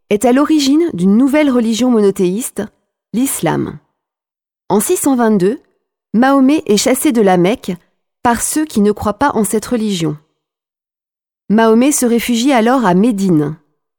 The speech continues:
Cette fuite, appelée hégire, correspond donc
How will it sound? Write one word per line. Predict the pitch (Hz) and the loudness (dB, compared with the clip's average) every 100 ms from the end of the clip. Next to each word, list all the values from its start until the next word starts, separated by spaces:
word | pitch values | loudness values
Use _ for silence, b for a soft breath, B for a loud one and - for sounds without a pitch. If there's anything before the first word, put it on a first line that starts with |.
| _ _ _ _ _ _ - | _ _ _ _ _ _ -6
Cette | 214 185 | -4 -2
fuite, | - 269 311 - 370 _ _ - | -4 -4 -4 -4 -6 _ _ -4
appelée | 185 185 190 180 165 - _ 214 | -4 0 2 2 0 -4 _ 0
hégire, | 254 208 190 285 233 - _ _ _ _ | 0 0 -2 -2 -4 -8 _ _ _ _
correspond | - 302 294 - 254 233 | -2 0 2 0 -2 0
donc | 247 294 | 0 -4